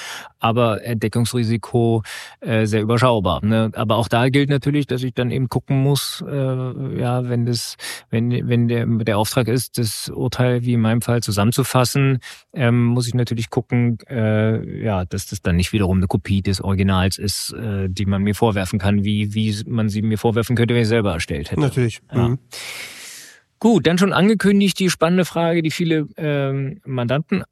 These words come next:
Speaker 1: auch immer interessiert, äh, ja, so sehr wie alle, äh, dann frank und frei urheberrechtlich geschützte Inhalte gerne verwenden, um daraus eigene Inhalte zu erstellen, wollen sie dann aber andererseits, dass die, äh,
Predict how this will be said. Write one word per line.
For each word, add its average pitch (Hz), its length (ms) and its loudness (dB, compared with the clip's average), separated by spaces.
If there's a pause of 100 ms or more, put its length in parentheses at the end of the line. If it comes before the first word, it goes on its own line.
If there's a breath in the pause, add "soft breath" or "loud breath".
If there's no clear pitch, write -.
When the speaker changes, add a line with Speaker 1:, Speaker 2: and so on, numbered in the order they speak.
Speaker 1:
auch 160 240 0 (100)
immer 165 340 0 (180)
interessiert, 196 920 0
äh, 156 340 0
ja, 156 380 0
so 143 320 2
sehr 147 500 4
wie 135 220 2
alle, 143 400 0 (140)
äh, 131 580 0
dann 127 180 -2
frank 131 280 -2
und 131 120 -4
frei 123 420 -2
urheberrechtlich 131 500 -2
geschützte 131 420 -4
Inhalte 135 340 0
gerne 117 220 0
verwenden, 147 640 2
um 135 260 0
daraus 123 400 -2
eigene 139 380 -2
Inhalte 135 340 0
zu - 140 -6
erstellen, 131 540 0
wollen 127 200 2
sie 127 100 0
dann 123 160 0
aber 117 220 0
andererseits, 117 640 -2
dass - 260 -8
die, 117 420 -2 (100)
äh, 107 500 -2